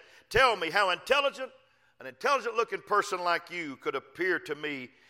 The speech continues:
that it, as you appear to be to me, has allowed yourself to get into these straits that you have to go through train stations and ask for money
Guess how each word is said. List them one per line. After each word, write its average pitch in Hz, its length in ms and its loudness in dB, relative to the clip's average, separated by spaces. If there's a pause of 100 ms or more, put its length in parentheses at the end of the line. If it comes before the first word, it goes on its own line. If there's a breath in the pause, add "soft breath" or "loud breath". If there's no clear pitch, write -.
(120)
that 143 220 -4
it, 143 180 -2
as 143 160 -6
you 170 100 -4
appear 170 280 -2
to 147 100 -6
be 143 220 -6
to - 240 -10
me, 151 200 -4
has 147 220 0
allowed 165 400 2
yourself 156 380 -8
to 151 100 -16
get 156 220 -10
into 151 500 -10
these 143 180 -10
straits 156 380 -6
that 143 160 -12
you 143 60 -8
have 156 160 0
to 135 80 -10
go 151 200 -6
through 139 280 -12 (180 loud breath)
train 156 320 -4
stations 139 560 -10
and 127 100 -8
ask 135 280 -10
for 131 120 -14
money 120 320 -14